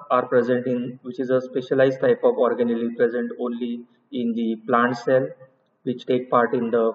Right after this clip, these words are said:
photosynthesis. And the outer boundary or the outer layers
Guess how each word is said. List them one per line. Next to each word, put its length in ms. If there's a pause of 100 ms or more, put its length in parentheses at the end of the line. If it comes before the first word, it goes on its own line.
photosynthesis. 840 (1040)
And 300
the 200
outer 440
boundary 500
or 220
the 80
outer 340
layers 540